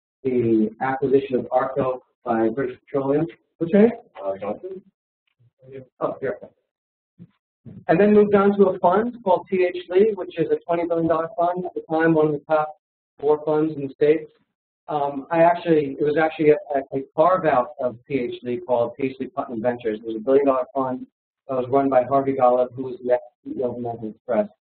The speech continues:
Um, and it was all that knowledge, how to get into these funds, that I started to put together and say, "Well, let me turn this into a course to teach people how to get into investment banking themselves."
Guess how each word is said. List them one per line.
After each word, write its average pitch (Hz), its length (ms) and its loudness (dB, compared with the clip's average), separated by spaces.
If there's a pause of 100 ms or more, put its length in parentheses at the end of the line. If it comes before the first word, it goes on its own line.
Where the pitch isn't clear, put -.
(680)
Um, 139 320 -2
and 160 80 4
it 160 40 6
was 160 120 6
all 190 240 6
that 180 180 0
knowledge, 156 480 2 (480)
how 180 140 2
to 185 80 2
get 180 180 2
into 165 160 -4
these 151 220 -6
funds, 147 340 -2
that 151 80 -2
I 147 100 4 (320)
started 156 280 2
to - 60 -20
put 185 180 -8
together 151 340 2
and 139 140 -4
say, 151 120 4
"Well, 139 140 2
let 160 140 -2
me 156 280 0
turn 151 320 0
this 143 140 -2 (100)
into 139 260 -2
a 135 80 -2
course 143 420 2 (480)
to - 80 -18
teach 170 260 -4
people 147 420 0
how 143 120 0
to 135 80 2
get 131 100 -2
into 127 220 -4
investment 113 380 -6
banking - 340 -14
themselves." - 340 -20